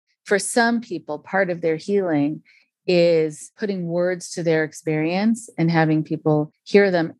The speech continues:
and dealing with the anxiety that comes up from telling what had been termed as something you're supposed to keep secret.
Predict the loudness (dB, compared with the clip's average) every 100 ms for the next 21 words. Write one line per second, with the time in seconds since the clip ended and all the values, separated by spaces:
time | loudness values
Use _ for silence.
0 | -6 -6 -6 -10 -6 0 0 2 2 2
1 | 0 0 0 2 2 2 2 2 0 0
2 | -4 -6 -10 -8 -2 -4 -4 -8 -8 -4
3 | 0 2 2 -2 -2 0 0 -2 _ _
4 | _ _ 0 0 2 0 2 0 -4 _
5 | _ -2 -2 0 -4 -4 -10 -20 _ -4
6 | -2 -2 -4 -2 -4 -4 -8 -8 -6 -6
7 | -6 -10